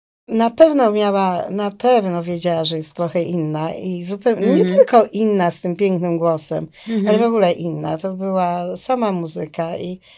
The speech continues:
Speaker 2: Mhm.
Speaker 1: jak ona wzięła nawet, no, taki cover czy inną piosenkę, w momencie, kiedy ona ją śpiewała, to było tak jak jej.
Speaker 2: Mhm.
Speaker 1: Bo to w jej interpretacji to się robiło jej.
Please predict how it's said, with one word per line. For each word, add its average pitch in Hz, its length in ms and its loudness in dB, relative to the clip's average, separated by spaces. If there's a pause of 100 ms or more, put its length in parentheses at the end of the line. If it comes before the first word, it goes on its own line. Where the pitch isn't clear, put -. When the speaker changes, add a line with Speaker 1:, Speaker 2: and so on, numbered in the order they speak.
(180)
Speaker 2:
Mhm. 165 240 -10
Speaker 1:
jak 190 180 -2
ona 220 240 0
wzięła 214 360 0
nawet, 208 180 0 (340)
no, 190 100 -4
taki 190 300 -6
cover 175 440 -4
czy - 140 -8
inną 175 240 -4
piosenkę, 170 520 -6
w - 20 0
momencie, 214 320 -4
kiedy 185 240 -2
ona 190 200 -2
ją 175 80 -4
śpiewała, 165 360 -6
to 170 140 -12
było 175 160 -10
tak 170 220 -12
jak 165 220 -12
jej. 165 260 -12 (300)
Speaker 2:
Mhm. 190 460 -2
Speaker 1:
Bo 190 160 0
to 208 200 2
w 202 40 -2
jej 254 200 0
interpretacji 220 800 0
to 202 120 -2
się 196 160 -2
robiło 185 380 0
jej. 156 440 -4